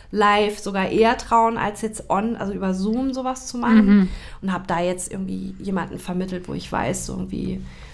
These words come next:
Speaker 1: da gibt's gute Erfahrungen und dass man, nicht, dass ich dann irgendwie so, weiß ich nicht, knallrot werde und am Stottern bin.
Speaker 2: Ja.
Speaker 1: Auf der, ja, also so, das muss man dann halt irgendwie, muss man auch seine eigenen Grenzen wahrscheinlich kennen. Also ich bin immer viel mit dem Thema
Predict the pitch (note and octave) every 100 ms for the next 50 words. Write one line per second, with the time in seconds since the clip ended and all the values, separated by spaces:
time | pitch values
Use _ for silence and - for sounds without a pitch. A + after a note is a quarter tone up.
0 | - - F#3+ G3 - - G3 F#3+ G3 F#3
1 | - F3+ F#3 F#3 F#3 F3+ F3+ F#3+ F3+ F#3
2 | - - - - - - - - - F#3+
3 | F3+ - F3+ F3+ E3 F#3+ G3 F#3 G3+ F#3
4 | D#3 F3 F#3 F3+ E3+ E3+ E3 - - F3
5 | - F3+ F#3+ - E3+ E3+ F3+ - F3+ F3
6 | F3 E3 E3+ - - - G#3+ F3 - F#3+
7 | F#3 F#3 F3+ G3 F3+ F#3+ - - G3 A3
8 | D4+ B3+ E3+ F#3 A#3 G3+ D#3+ F3+ F#3 F3+
9 | F3+ F#3 G3 F#3+ F#3+ F#3 F#3+ F#3 C#3 F#3+
10 | F#3+ G3 G#3+ F3 G3 F#3 E3+ F#3+ F#3 G3
11 | E3+ G3+ - G3 G3 G#3 - G3+ - -
12 | F#3+ - G3+ F#3+ - - - A3+ C4+ D4+
13 | D4+ D4+ D4+ D#4+ D4+ C4+ A#3+ C4+ C4+ B3
14 | G#3+